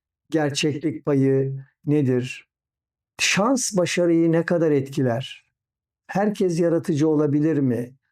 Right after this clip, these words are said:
konusunda bugüne kadar geçen yıllarda sahte bilim, bilim kılığındaki yanlış bilgilerin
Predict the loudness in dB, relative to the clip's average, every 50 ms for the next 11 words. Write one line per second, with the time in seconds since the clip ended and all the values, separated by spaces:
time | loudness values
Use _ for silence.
0 | _ -8 -2 0 0 2 2 0 0 0 0 0 -2 -2 -6 -8 -8 -8 -10 -12
1 | _ _ _ _ _ _ _ _ _ _ _ _ _ _ _ _ _ _ _ _
2 | _ _ -4 -2 0 2 2 2 0 0 0 -2 0 0 2 0 0 0 -2 -4
3 | -6 -10 _ _ -6 -2 0 0 0 0 -2 0 0 2 2 2 2 2 2 2
4 | 2 2 0 -2 -2 -4 -2 -2 -2 -2 -2 -4 -4 -8 _ _ _ _ _ _
5 | _ _ _ _ _ _ _ _ _ _ _ _ _ _ _ _ _ -12 -8 -4
6 | -2 0 0 0 -2 -2 -2 0 0 2 2 2 2 0 -2 -4 -6 -12 -18 _
7 | _ _ _ _ _ _ _ _ _ _ _ _ _ _ _ _ _ _ _ _
8 | _ _ _ _ _ _ _ _ _ _ _ _ _ -4 -2 0 2 2 2 2
9 | 0 0 0 0 0 2 2 2 2 2 0 0 -2 -4 -2 0 0 2 2 2
10 | 2 0 0 0 -2 -2 0 0 0 2 2 2 2 2 0 0 -2 -4 -4 -6
11 | -8